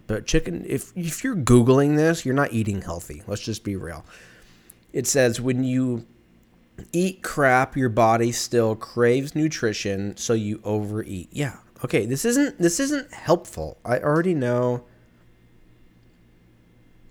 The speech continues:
that. <laughs> Yeah, this, it says, "What happens to your body is simply this." Oh, perfect.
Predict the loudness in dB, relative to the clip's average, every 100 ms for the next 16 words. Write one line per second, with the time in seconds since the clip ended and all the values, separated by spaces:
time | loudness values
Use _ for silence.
0 | -12 -2 2 2 2 -2 -8 _ _ _
1 | _ _ _ _ _ _ _ _ _ 2
2 | 4 6 8 8 6 -20 -16 -4 -4 -4
3 | -20 _ -20 -20 -20 _ -4 2 2 2
4 | 0 6 6 6 0 -2 -8 _ _ _
5 | _ _ _ _ _ _ _ _ _ _
6 | -4 2 2 4 6 4 6 4 4 4
7 | 2 2 0 0 2 4 4 4 2 0
8 | -2 -2 0 0 2 2 0 0 -8 -6
9 | -10 -8 -4 -6 -4 -10 -12